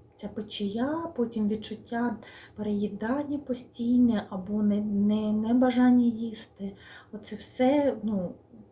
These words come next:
це і є ось ця ж чакра, розумієте? Особ-, особливо, наприклад, у мене, коли я нервую, і я не в гармонії з собою, у мене печія починається. Так ось,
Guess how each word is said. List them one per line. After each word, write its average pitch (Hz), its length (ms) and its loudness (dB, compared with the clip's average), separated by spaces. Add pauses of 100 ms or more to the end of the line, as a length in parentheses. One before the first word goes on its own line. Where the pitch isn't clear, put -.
(320)
це 190 120 -6
і 196 140 0
є 202 220 0
ось 214 220 0
ця 208 180 -8
ж - 360 -12
чакра, 170 460 -6
розумієте? 180 600 -4
Особ-, 233 380 -6
особливо, 240 420 -2
наприклад, 262 500 -6
у 196 40 -8
мене, 247 320 0
коли 196 200 -2
я 196 60 0
нервую, 208 640 -2 (360)
і 196 80 -6
я 208 120 -2
не 214 120 -2
в - 20 -4
гармонії 202 400 -2
з - 80 -12
собою, 233 220 0
у 247 60 4
мене 202 200 2
печія 196 640 -8
починається. 196 800 -10 (1400)
Так 294 340 -12
ось, - 240 -8